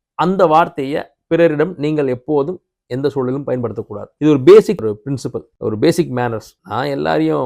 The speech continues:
வாடான்னு தான் கூப்பிடுவேன்" அப்படின்னு சொன்னா, உங்களை யாராவது ஒருத்தன் வாடான்னு சொன்னா உங்களுக்கு மனசு வலிக்காது அப்படின்னா நீங்க வாடான்னு சொல்லுங்க.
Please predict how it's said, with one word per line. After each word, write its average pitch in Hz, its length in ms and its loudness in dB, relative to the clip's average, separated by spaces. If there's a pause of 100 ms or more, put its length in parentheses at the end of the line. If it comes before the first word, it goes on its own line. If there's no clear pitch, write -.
(120)
வாடான்னு 123 300 -2
தான் 120 140 -6
கூப்பிடுவேன்" 107 400 -10 (240)
அப்படின்னு 113 400 -10
சொன்னா, 104 240 -10 (300)
உங்களை 180 320 6
யாராவது 170 280 4
ஒருத்தன் 135 260 -2
வாடான்னு 135 420 2
சொன்னா 113 240 -12 (260)
உங்களுக்கு 110 320 -12
மனசு 127 260 -8
வலிக்காது 120 480 -6 (480)
அப்படின்னா 107 440 -10 (100)
நீங்க 117 240 -10
வாடான்னு 107 340 -8
சொல்லுங்க. 98 240 -16